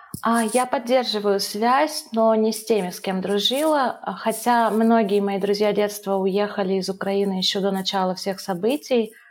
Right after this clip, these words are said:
Остались родственники. Моя самая главная радость в том, что мы успели забрать бабушку примерно за полгода до начала событий. Так получилось, что у меня умер дедушка, и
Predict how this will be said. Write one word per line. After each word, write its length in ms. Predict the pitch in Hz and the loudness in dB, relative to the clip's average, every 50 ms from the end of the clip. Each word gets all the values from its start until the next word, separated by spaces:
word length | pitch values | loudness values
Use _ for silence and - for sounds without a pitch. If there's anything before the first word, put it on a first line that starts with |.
| _ - - | _ -10 -6
Остались 720 | - 220 233 233 - - - 269 262 262 254 254 254 240 - | -4 -4 -4 -4 -6 -2 0 2 2 4 4 2 0 0 0
родственники. 880 | 220 196 185 175 175 - - 202 202 220 220 220 220 - 233 233 220 - - - - | 0 0 0 0 -2 -4 -8 -4 -2 0 0 0 0 0 0 0 0 -2 -6 -6 -6
Моя 320 | 208 214 214 214 214 220 | -4 0 0 0 0 0
самая 420 | 220 - - 240 240 240 240 233 | -2 -2 0 2 2 4 2 2
главная 480 | 208 226 226 220 220 208 208 208 208 208 | 2 2 2 2 2 0 0 0 0 0
радость 400 | 208 208 202 185 196 190 - - | 2 0 0 -2 -4 -6 -8 -8
в 60 | _ | _
том, 160 | - 202 208 | -4 -4 -4
что 180 | 208 - - 202 | -4 -6 -4 -2
мы 140 | 202 202 202 | 0 0 0
успели 400 | 202 196 202 - 214 208 196 202 | 0 -2 -2 -2 -2 0 0 0
забрать 400 | 185 202 196 180 190 196 190 175 | 0 -2 -2 -2 -2 -2 -2 -2
бабушку 760 | 180 196 202 208 208 202 190 - - - 202 190 185 - - _ _ _ _ _ _ _ _ _ _ | 0 -2 0 0 -2 -4 -6 -8 -8 -8 -6 -6 -6 -6 -10 _ _ _ _ _ _ _ _ _ _
примерно 600 | - - 214 202 202 196 202 202 196 190 190 185 | -6 -2 -2 0 0 0 0 -2 -2 -4 -4 -4
за 380 | 180 180 185 180 185 180 180 175 175 - - | -4 -4 -2 0 0 0 -2 -4 -6 -4 -2
полгода 440 | 208 214 208 185 202 202 196 196 185 | 0 0 2 2 2 2 2 2 0
до 80 | 190 | 0
начала 400 | 185 180 185 - 202 190 180 180 | -2 -2 -4 -4 -4 -4 -4 -4
событий. 680 | 180 180 - 185 170 202 247 302 302 - 254 233 214 - - - - _ - _ _ _ - | -6 -8 -8 -6 -2 -2 -2 -2 -2 -2 -2 -2 -2 -4 -10 -20 -20 _ -20 _ _ _ -6
Так 180 | 214 202 - | -6 -6 -4
получилось, 480 | - 202 196 196 196 - 208 202 202 190 | -4 -4 -4 -4 -4 -2 -2 -2 -2 -4
что 200 | 202 - 196 196 | -4 -4 -4 -2
у 40 | 190 | -2
меня 200 | 196 196 190 190 | -2 -2 -2 -2
умер 260 | 190 190 190 185 180 | -2 -2 -2 -2 -4
дедушка, 540 | 175 190 226 262 285 294 302 - - - 196 | -4 -2 -2 -2 -2 -2 -4 -6 -6 -6 -6
и 520 | - - - 190 190 185 185 185 185 - | -6 -4 -4 -4 -2 -2 -2 -4 -6 -8